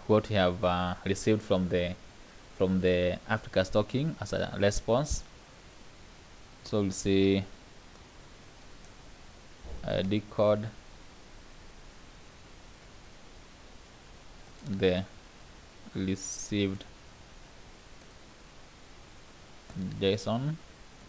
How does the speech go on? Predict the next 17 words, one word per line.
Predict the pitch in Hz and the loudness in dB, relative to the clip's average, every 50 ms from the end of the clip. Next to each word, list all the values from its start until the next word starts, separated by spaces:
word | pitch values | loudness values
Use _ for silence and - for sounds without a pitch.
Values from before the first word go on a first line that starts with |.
| - - - - - - - - - - - - - - - - - - - - - - - - - - - - - - - - - - - - - | -20 -20 -20 -20 -20 -20 -20 -20 -20 -20 -20 -20 -20 -20 -20 -20 -20 -20 -20 -20 -20 -20 -20 -20 -20 -20 -20 -20 -20 -20 -20 -20 -20 -20 -20 -14 -6
in | - 95 95 95 95 95 92 92 - - | -4 -2 0 0 0 0 -2 -4 -6 -6
a | - 95 | -4 -2
variable | 95 98 98 98 101 101 98 101 98 98 - | 2 4 4 4 4 4 2 2 0 -2 -2
code, | - - 92 95 95 95 98 98 - - - - - | -2 0 2 2 2 2 0 -2 -8 -14 -16 -8 -4
and | - 95 98 98 | -2 0 0 0
then | 95 95 104 113 113 107 | 2 4 4 4 4 4
we | 101 92 | 2 2
are | 90 92 | 2 2
going | 92 104 101 104 104 | 2 2 2 2 0
to | - 98 - - - - - - - | -2 -4 -6 -6 -10 -16 -20 -10 -6
receive | - 110 - - 127 117 | -4 -4 -2 2 4 4
and | 107 101 | 4 4
then | 101 104 104 101 95 92 | 4 4 4 2 2 0
store, | - - - 98 98 98 98 107 - - - - - - - - - - - - - - - - - - - | -2 -2 0 2 2 2 0 -2 -6 -12 -16 -20 -20 -20 -20 -20 -20 -20 -20 -20 -20 -20 -20 -20 -16 -10 -6
uh, | - - - | -4 -4 -4
store | - - - - 101 98 98 98 98 98 101 - - - - - - - - - - - - - - - - - - - - - - - - - - - - - - - - - - - - - - - - - - - - - - - - - - - - - - - - - - - - - - - - - - - - - - - - - - - - - - - - - - - - - - - | -4 -4 -2 0 2 2 2 2 0 -2 -6 -8 -14 -20 -20 -20 -20 -20 -20 -20 -20 -20 -20 -20 -20 -20 -20 -20 -20 -20 -20 -20 -20 -20 -20 -20 -20 -20 -20 -20 -20 -20 -20 -20 -20 -20 -20 -20 -20 -20 -20 -20 -20 -20 -20 -20 -20 -20 -20 -20 -20 -20 -20 -20 -20 -20 -20 -20 -20 -20 -20 -20 -20 -20 -20 -20 -20 -20 -20 -20 -20 -20 -20 -20 -20 -20 -20 -20 -20 -20 -20 -20 -20 -20 -20 -14 -6 -2
into | 104 107 110 110 - - - 98 95 95 | -2 0 0 -2 -2 -4 -2 -2 -2 -2